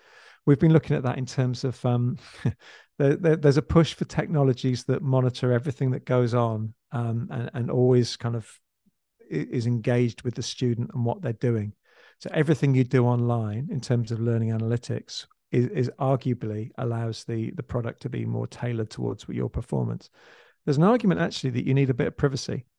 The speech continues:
that you need space to get stuff wrong. You need space just to mess around and, and, you know, just,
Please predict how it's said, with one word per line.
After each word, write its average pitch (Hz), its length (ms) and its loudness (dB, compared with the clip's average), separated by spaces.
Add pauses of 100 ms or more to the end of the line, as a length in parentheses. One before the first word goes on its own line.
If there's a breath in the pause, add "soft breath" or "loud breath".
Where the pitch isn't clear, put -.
(180)
that - 100 -4
you 143 80 2
need 139 200 4
space - 440 0
to 131 80 -4
get - 160 -4
stuff - 320 -2
wrong. 123 320 0 (180)
You 127 80 2
need 127 240 4
space 123 340 -2
just - 220 -6
to 131 60 0
mess 123 260 0
around 120 400 2
and, 120 140 0
and, 123 340 -2
you 127 140 -2
know, 110 80 -4
just, - 240 -6